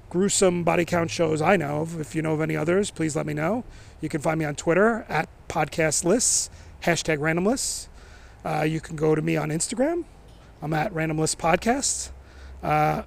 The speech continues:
as always, I'm on the podcast platforms, so you can follow me and say hi. Um, and I track the body counts up, another airplane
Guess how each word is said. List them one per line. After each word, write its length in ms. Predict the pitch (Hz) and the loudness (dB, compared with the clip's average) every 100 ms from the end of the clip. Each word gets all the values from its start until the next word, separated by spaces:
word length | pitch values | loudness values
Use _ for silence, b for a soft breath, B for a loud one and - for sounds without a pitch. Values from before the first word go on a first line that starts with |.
| - | -6
as 260 | 175 165 165 | 0 0 2
always, 320 | 160 165 175 | 4 4 2
I'm 80 | 160 | 0
on 140 | 156 | -2
the 80 | 156 | -4
podcast 420 | - 160 165 160 | -2 -2 0 0
platforms, 560 | - 180 - 254 294 - | 2 2 2 0 0 -2
so 200 | 165 147 | -2 -2
you 100 | 151 | -4
can 100 | - | -4
follow 300 | 160 170 180 | -2 2 4
me 400 | 190 190 190 175 | 4 4 2 0
and 160 | 143 | -2
say 180 | - - | -6 -6
hi. 460 | 120 170 175 180 185 B B B B B | -2 0 0 -2 -6 B B B B B
Um, 500 | 165 151 151 151 156 - - - B B - | -6 -4 -4 -4 -8 -12 -16 -16 B B -4
and 440 | 180 180 180 185 | 2 4 4 4
I 200 | 175 175 175 - - - - - - | 4 4 2 -6 -18 -16 -18 -18 -8
track 300 | - 175 - | 2 2 2
the 80 | 160 | 0
body 280 | 160 170 | 2 4
counts 280 | 190 208 226 | 6 4 4
up, 140 | 269 - | 0 -4
another 260 | 156 160 | -2 2
airplane 520 | 160 165 185 196 262 | 2 2 0 2 0